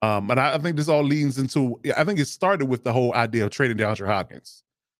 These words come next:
I think the trading DeAndre Hopkins for peanuts started, started this downward spiral, and it's been going downhill at rapid pace. We're talking ski slope, steep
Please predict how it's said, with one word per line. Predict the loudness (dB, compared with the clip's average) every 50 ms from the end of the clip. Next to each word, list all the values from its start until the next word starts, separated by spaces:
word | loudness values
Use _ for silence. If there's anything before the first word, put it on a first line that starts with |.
| _ -2
I | 0
think | 0 0 0 0
the | -2 -2
trading | 0 0 2 2 2 0
DeAndre | 0 0 0 0 2
Hopkins | 2 2 2 2 0 -2 -4 -2
for | 0 2 2 2 2 0 0
peanuts | 0 0 0 2 2 0 0 -4 -8 -10 -12 -12 -14 -16 _ _ _ _ _ _
started, | -10 -4 0 2 2 2 0 -2 -6 -8 -6
started | -2 0 0 2 2 0
this | 0 0
downward | 0 0 0 0 0 -2 -2
spiral, | -2 0 0 0 0 -2 -2
and | 0 0
it's | -2 -2 -2
been | -6 -4 -2
going | 0 0 0 0 0
downhill | 0 0 2 0 0 -2 0 0 0 2 2 0 0 -2 -6 -10 -20 -20 -20 _ _ _ _ -2
at | 0 0 2
rapid | 2 2 2 2 0 -2 -2
pace. | 0 0 0 0 -2 -6 -8 -8 -6
We're | -4 -2
talking | 0 0 0 0 0 -2 0 0 -2 -2
ski | -6 -8 -10 -10 -10 -10 -10 -6 -2 0 0 0 -2
slope, | -2 -2 2 2 2 2 0 -2
steep | -8 -10 -6 -4 -4 -4